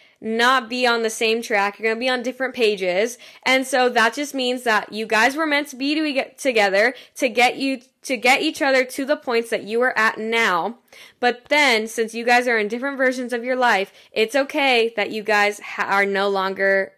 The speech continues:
meant for each other 'cause you no longer align with each other's, like, goals and things. That's just how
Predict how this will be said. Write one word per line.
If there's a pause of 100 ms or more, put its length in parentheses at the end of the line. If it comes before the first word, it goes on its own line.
(100)
meant
for
each
other
'cause
you
no
longer
align
with
each
other's,
like, (300)
goals
and
things.
That's
just
how